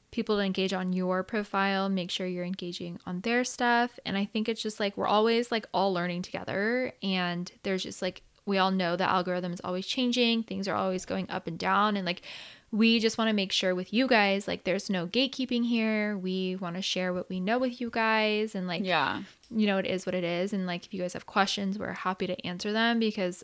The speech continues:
Speaker 1: I feel like that's, like, what this industry needs to move towards. You know what I mean? And, like,
Speaker 2: Totally.
Speaker 1: I
Speaker 2: It,
Speaker 1: just,
Speaker 2: we're
Speaker 1: like,
Speaker 2: almost there. We're really getting there.
Speaker 1: I feel like there is definitely good, positive progress.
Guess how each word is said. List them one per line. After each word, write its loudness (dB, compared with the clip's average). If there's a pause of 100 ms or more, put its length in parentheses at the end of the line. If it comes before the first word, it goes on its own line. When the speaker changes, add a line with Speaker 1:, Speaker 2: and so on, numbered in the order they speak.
(120)
Speaker 1:
I 0
feel 0
like -2
that's, 2
like, -4
what -4
this -6
industry -4
needs -4
to -4
move -4 (320)
towards. -2
You -6
know 0
what 0
I -2
mean? -2 (300)
And, 2
like, 6
Speaker 2:
Totally. -4 (920)
Speaker 1:
I 6
Speaker 2:
It, 2
Speaker 1:
just, 6
Speaker 2:
we're 8
Speaker 1:
like, 10
Speaker 2:
almost 2
there. 2
We're 4
really 4
getting 2
there. -4 (180)
Speaker 1:
I 8
feel 2
like 2
there 2
is 0
definitely 0
good, -2
positive -2 (300)
progress. 2